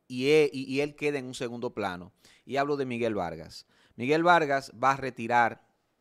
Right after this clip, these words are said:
su candidatura presidencial del Partido Revolucionario Dominicano y pasaría activamente a militar por Leonel Fernández.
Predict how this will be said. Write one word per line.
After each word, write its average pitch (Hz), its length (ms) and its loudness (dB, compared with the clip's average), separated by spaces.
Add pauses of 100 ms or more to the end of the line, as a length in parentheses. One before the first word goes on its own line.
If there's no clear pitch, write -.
(120)
su 104 600 -8
candidatura 107 1000 -4
presidencial 110 800 -2 (920)
del 87 220 -14
Partido 110 460 -8
Revolucionario 110 560 -8
Dominicano 135 640 -6 (460)
y 175 140 -8
pasaría 143 800 -2 (480)
activamente 123 920 -4 (320)
a 104 140 -8
militar 107 680 -4 (300)
por 107 360 -4
Leonel 98 420 -8
Fernández. - 880 -18